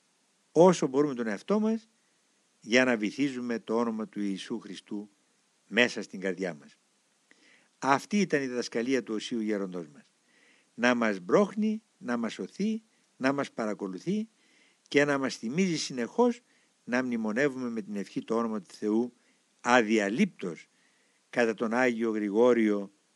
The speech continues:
τον Θεολόγο. Μνημονευτέων Θεού μάλλον ή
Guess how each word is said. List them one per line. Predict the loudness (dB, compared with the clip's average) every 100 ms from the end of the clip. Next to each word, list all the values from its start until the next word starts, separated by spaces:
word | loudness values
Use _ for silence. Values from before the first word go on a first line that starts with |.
| _
τον | -6 -4
Θεολόγο. | 0 0 6 6 6 2 -10 _ _ _ _ _ _ _ _ _ _
Μνημονευτέων | -6 0 2 4 2 0 2 6 6 6 2 -6 _ _ _ _
Θεού | 0 6 8 8 6 0 _ _ _
μάλλον | -4 4 6 8 8 6 -2 _ _ _ _ _ -2
ή | 4 4 2